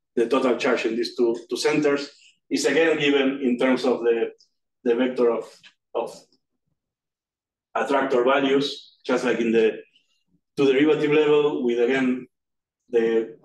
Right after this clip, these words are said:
the clarification that these H stars now solve the new, the now solve these equations with the, uh, including the A hat dependence. So the solution will be different than what we had for the two derivative level.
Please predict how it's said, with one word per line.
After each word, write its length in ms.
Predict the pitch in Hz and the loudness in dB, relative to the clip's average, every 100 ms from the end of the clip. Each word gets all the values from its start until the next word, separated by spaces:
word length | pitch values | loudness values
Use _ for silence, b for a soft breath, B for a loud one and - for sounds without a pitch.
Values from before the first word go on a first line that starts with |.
| - | -4
the 140 | 113 | -2
clarification 720 | - 120 117 123 131 127 120 | 0 0 0 0 0 2 0
that 200 | 120 110 | 0 -2
these 300 | 120 120 - - | 0 -2 -2 -2
H 240 | 131 120 | 0 0
stars 420 | - 143 135 - 127 | -2 -2 0 -2 0
now 240 | 127 120 | 0 0
solve 380 | 117 127 120 117 | 0 0 0 0
the 80 | 113 | 2
new, 440 | 131 127 127 - _ - | 2 2 0 -4 _ -4
the 260 | 110 214 - _ _ - _ _ B B B B _ _ _ _ _ _ _ - | -4 -4 -8 _ _ -20 _ _ B B B B _ _ _ _ _ _ _ -8
now 160 | 120 117 | -6 -4
solve 420 | 123 113 110 - _ | -2 -2 -2 -8 _
these 300 | - 127 131 | -8 -2 0
equations 640 | 120 127 120 131 117 - - | 0 0 0 0 -2 -2 -6
with 220 | 110 104 | -8 -4
the, 480 | 104 101 101 98 95 - _ _ _ _ _ _ _ _ _ 113 | -2 -2 -2 -4 -10 -16 _ _ _ _ _ _ _ _ _ -10
uh, 40 | 110 110 | -8 -6
including 400 | 113 - 123 113 | -4 0 0 0
the 160 | 110 113 | 2 0
A 120 | 113 | 2
hat 180 | 120 107 | -2 -2
dependence. 480 | 110 107 98 92 - | -2 -2 -2 -4 -2
So 100 | 107 | 0
the 60 | |
solution 380 | 104 120 123 110 | 2 0 2 2
will 100 | 110 | 0
be 160 | 104 104 | 0 0
different 280 | 104 98 - | -2 -8 -16
than 80 | - _ - | -20 _ -4
what 160 | 113 | -2
we 80 | 101 | 0
had 200 | 98 - - | -2 -4 -4
for 100 | 104 | -8
the 100 | 101 | -6
two 60 | 107 | -4
derivative 420 | 107 104 101 104 | -2 -2 -4 -4
level. 240 | 104 104 | -4 -6